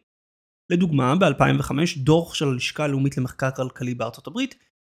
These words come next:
העריך שהאירו עתיד להחליף את הדולר כמטבע הרזרבה עד עשרים עשרים ושתיים. בעקבות המשבר הכלכלי של אלפיים ושמונה, שורה של מאמרים וספרים ניסו להעריך האם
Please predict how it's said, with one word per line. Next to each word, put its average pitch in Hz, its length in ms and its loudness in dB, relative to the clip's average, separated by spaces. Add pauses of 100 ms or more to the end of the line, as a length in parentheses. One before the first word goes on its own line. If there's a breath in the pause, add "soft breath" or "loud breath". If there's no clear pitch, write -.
העריך 165 440 4
שהאירו 170 600 2
עתיד 180 400 -2
להחליף 156 420 0
את 143 60 -8
הדולר 139 280 0
כמטבע 127 460 -2
הרזרבה 156 600 0
עד 143 160 -4
עשרים 123 380 -4
עשרים 117 340 -8
ושתיים. - 480 -4 (840)
בעקבות 127 360 2
המשבר 131 360 2
הכלכלי 127 360 0
של 127 120 -4
אלפיים 117 340 -2
ושמונה, 190 460 -2
שורה 190 640 0
של 202 180 -4
מאמרים 160 500 2
וספרים 175 380 -2
ניסו 151 300 0
להעריך 147 480 -2
האם 147 320 -2